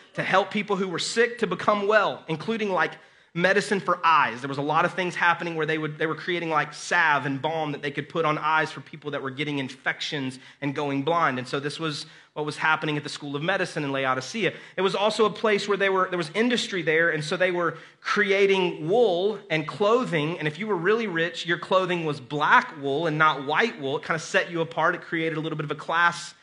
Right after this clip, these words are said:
system. But Jesus didn't really reference many of those things in the letter to the church at Laodicea. He kinda hit 'em right in the soft spot because they were self-made men and women.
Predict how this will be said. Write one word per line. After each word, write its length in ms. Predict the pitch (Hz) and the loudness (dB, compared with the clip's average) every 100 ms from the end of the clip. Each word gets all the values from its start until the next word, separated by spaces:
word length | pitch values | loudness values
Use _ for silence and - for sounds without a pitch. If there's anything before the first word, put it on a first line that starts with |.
| _ _ _ | _ _ _
system. 800 | - - 214 208 - 135 165 180 - _ _ _ _ _ _ 175 | -10 -2 -2 -2 -4 -4 -4 -10 -16 _ _ _ _ _ _ -4
But 100 | 160 | 0
Jesus 480 | 175 254 254 277 | 2 2 2 0
didn't 380 | 175 254 262 233 | 2 2 4 4
really 220 | 240 233 | 4 2
reference 840 | 196 220 226 - 196 185 - - - | 4 4 4 2 0 0 -6 -8 -6
many 340 | 180 202 233 226 | 0 4 6 6
of 180 | 208 165 | 4 2
those 280 | 208 190 | 0 0
things 420 | - 214 185 175 - | 0 -2 0 -4 -4
in 140 | 185 | -2
the 100 | 180 | 2
letter 300 | 185 190 165 | 4 4 0
to 100 | 165 | -2
the 80 | 156 | -4
church 280 | - 170 175 | 0 0 0
at 60 | |
Laodicea. 640 | 151 156 147 147 - 170 | -2 2 2 2 -4 -4
He 140 | 147 160 | -4 -2
kinda 260 | - 208 | 0 2
hit 160 | 180 220 | 4 2
'em 160 | 180 160 | 2 2
right 240 | 165 202 | 4 4
in 80 | 196 | 0
the 80 | 170 | -2
soft 400 | - 196 196 - | 0 0 0 -2
spot 420 | - 135 143 156 - - 180 | 0 2 2 0 -10 -10 -2
because 240 | 214 175 | 0 4
they 100 | 226 | 4
were 120 | 226 | 4
self-made 680 | - - 233 226 220 226 220 | 2 4 4 4 2 4 4
men 200 | 202 214 | 4 4
and 120 | 220 | 4
women. 360 | 214 226 156 | 4 4 2